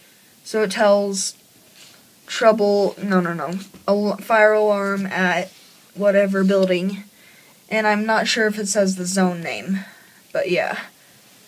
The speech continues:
Capacitors in there and stuff and everything. Relays. Other stuff. Door that I can't figure out how to get back on that weighs, like, seven pounds or something. It's heavy.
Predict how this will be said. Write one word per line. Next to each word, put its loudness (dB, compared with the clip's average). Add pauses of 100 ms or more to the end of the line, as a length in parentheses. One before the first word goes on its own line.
(140)
Capacitors 0
in 0
there 0
and -2
stuff -4
and -8
everything. -4 (1300)
Relays. -6 (1400)
Other -8
stuff. -10 (840)
Door 8
that 0
I 2
can't -2
figure 4
out 10
how 2
to 6
get 0
back 0
on 2
that 0
weighs, 2
like, -2
seven -6
pounds -10
or -12
something. -12 (380)
It's -2
heavy. 0